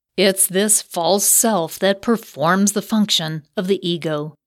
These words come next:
As the narcissist interacts with other people using this false self,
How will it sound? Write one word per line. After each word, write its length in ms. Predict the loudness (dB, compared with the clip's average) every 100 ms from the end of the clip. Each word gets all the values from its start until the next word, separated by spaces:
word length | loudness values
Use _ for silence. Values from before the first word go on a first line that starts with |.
| _ _ _ _ _ _ _ _ _ _ _ _ _ _ _ _
As 220 | -2 0 2
the 120 | 6
narcissist 760 | 6 4 2 2 0 0 -2 -2
interacts 720 | 0 2 2 0 -2 -4 -8
with 340 | -4 -2 -2 -2
other 240 | -2 -2
people 560 | -4 -6 0 2 2 -2
using 540 | -4 -4 -2 -2 -4
this 260 | -4 -2 -2
false 360 | -2 -6 -2
self, 440 | -2 0 0 -2